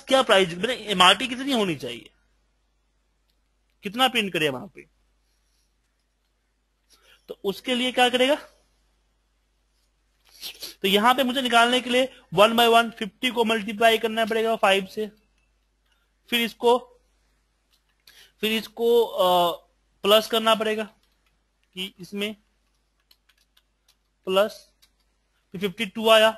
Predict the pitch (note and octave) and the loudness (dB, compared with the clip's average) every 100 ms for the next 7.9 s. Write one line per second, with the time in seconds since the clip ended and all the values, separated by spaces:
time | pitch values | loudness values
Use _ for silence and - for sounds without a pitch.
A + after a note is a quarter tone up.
0 | _ _ _ _ _ - E3 G3+ A3+ A#3 | _ _ _ _ _ -14 0 4 4 4
1 | A3+ A#3 _ - G#3 - C#4+ B3 A#3+ G3+ | 0 0 _ -8 -8 -4 -6 -6 -8 0
2 | G3+ G3+ - - F#3 G3 B3 A3 A3 G#3+ | 0 0 -6 -2 0 0 -2 2 4 4
3 | G#3 G3+ G#3 G#3 G3+ G3 G3 G#3 G3 _ | 2 -2 -2 -4 -4 -6 -6 -10 -10 _
4 | _ _ _ _ _ A#3 A3+ G3+ A3 G#3+ | _ _ _ _ _ -8 -6 -8 -8 -8
5 | G#3+ _ _ - F#3 F#3+ - F#3+ F#3 F#3+ | -10 _ _ -6 -4 -4 -6 -12 -12 -14
6 | - _ _ _ _ _ _ _ _ _ | -18 _ _ _ _ _ _ _ _ _
7 | _ _ _ _ _ _ E3+ A3 B3+ | _ _ _ _ _ _ -8 -8 -10